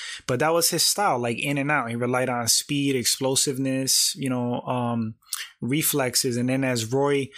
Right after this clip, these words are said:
started slowing down, you know, with that loosey-goosey defense, you know, he doesn't have a Mayweather type defense. He has, like, a chin out there, slipping punches, countering defense,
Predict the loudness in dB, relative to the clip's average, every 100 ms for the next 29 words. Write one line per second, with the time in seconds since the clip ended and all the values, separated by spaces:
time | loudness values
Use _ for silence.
0 | -14 -14 -6 0 2 2 4 2 2 0
1 | 2 2 2 0 -2 -8 _ _ -4 0
2 | 2 2 0 0 2 2 2 2 0 0
3 | 2 0 0 0 0 0 0 0 2 0
4 | 0 -2 0 0 -2 -4 -2 -2 -4 -10
5 | -6 -2 2 2 2 0 2 2 2 2
6 | 4 2 2 0 0 0 0 0 0 0
7 | 2 2 2 2 2 2 -2 -10 -14 -14
8 | -6 -2 2 2 2 0 0 0 2 2
9 | 4 4 4 2 0 0 -2 0 0 0
10 | 0 0 0 2 2 2 0 0 0 0
11 | -2 0 0